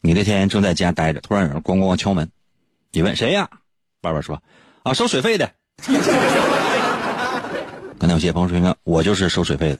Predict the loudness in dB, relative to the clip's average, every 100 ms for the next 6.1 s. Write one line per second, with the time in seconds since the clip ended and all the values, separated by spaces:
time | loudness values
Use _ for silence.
0 | _ -2 0 0 2 2 2 2 0 -2
1 | _ -14 -2 0 2 2 2 2 0 0
2 | 0 0 -2 -4 -4 -6 -4 -6 -6 -8
3 | -10 -12 -18 -18 -20 -20 -20 -20 _ _
4 | _ _ _ _ _ _ _ _ _ _
5 | _ _ _ _ _ _ -4 0 0 -2